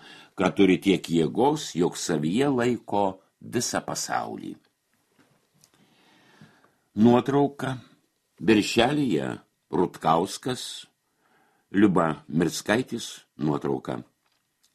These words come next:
Pirmajame žurnalo viršelyje pagyvenusio vyro nuotrauka. Ji ant žurnalo viršelio išspausdinta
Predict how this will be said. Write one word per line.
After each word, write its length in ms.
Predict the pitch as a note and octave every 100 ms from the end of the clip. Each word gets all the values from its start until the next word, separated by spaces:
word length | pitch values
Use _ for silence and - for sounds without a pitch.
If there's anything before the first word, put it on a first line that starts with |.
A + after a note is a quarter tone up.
| _ _ _ _ _ _ _ _ -
Pirmajame 560 | C#3 E3+ F#3+ F3 C#3+ F2+
žurnalo 600 | G2 G2 G#2+ A2+ E2+ D#2+
viršelyje 800 | F2 E2+ - E2 C#2 C#2 F2 A2 C3 _ _ - - _ _
pagyvenusio 720 | G#2 G2 G2 B2+ E3 D#3 C#3
vyro 240 | F2 F2+ G2+
nuotrauka. 720 | E2 C2 B1+ A#1+ A#1 A#1+ A#1 G1+ _ _ _ _
Ji 200 | E2 C3+ -
ant 240 | G2 F#2
žurnalo 480 | - F2+ F#2 E2+ E2
viršelio 640 | D2+ B1+ - A2+ C3 C#3
išspausdinta 920 | B2 - A#2 A2+ G2+ G#2+ G2 F#2+ G2+